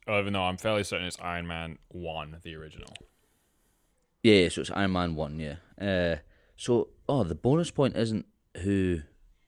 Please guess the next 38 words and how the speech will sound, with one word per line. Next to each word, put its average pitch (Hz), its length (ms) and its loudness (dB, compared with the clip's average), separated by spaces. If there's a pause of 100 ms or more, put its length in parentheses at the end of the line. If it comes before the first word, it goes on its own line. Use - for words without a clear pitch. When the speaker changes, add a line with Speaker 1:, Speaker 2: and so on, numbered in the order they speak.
(1200)
Speaker 1:
Oh, 101 140 -2
yeah, 107 160 0
we 92 100 -2
have 104 100 0
Speaker 2:
who 101 60 2
Speaker 1:
to 95 60 -2
stop - 200 2
Speaker 2:
says 101 220 4
it. 78 80 0
Speaker 1:
assuming. 95 240 -6
Speaker 2:
It's, 98 280 -2
Speaker 1:
We've, 113 140 -4
Speaker 2:
so 104 60 4
the 92 80 2
Speaker 1:
we've, 80 80 -4
Speaker 2:
bo-, 107 140 6
for 98 160 6
a 98 40 10
Speaker 1:
we've 87 100 0
Speaker 2:
bonus 110 240 6
Speaker 1:
missed - 80 -14
Speaker 2:
point, 82 180 0
it 55 120 -8
says, 85 320 0 (420)
"What 110 240 6
was 107 180 4
a, 98 120 2 (720)
a, 98 160 2 (100)
Abad-, 92 260 -2 (500)
Abada-, 95 520 0 (460)
oh, 104 200 -8 (280)
Speaker 1:
Ab-, 104 200 2
Speaker 2:
Abadiah 101 380 2 (120)
Stane?" 92 180 -2
Speaker 1:
Abadiah 90 280 2
S-, - 300 -20 (1000)
yeah, 87 240 -4
that's - 0 -